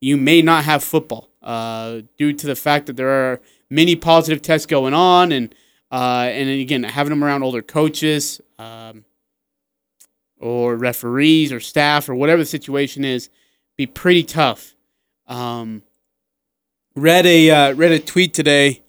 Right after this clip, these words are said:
uh, that actually talked to,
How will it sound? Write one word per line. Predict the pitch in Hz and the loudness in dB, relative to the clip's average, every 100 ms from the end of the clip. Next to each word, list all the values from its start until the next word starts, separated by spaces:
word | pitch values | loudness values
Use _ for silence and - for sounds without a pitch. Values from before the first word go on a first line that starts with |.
| - | -12
uh, | 117 117 117 117 117 117 113 98 _ _ _ _ _ _ _ | -8 -8 -8 -10 -10 -10 -12 -16 _ _ _ _ _ _ _
that | 143 139 127 - | -2 0 -2 -6
actually | 135 - 147 | -8 -6 -8
talked | 127 156 151 151 | -4 0 0 0
to, | 139 127 | -2 -2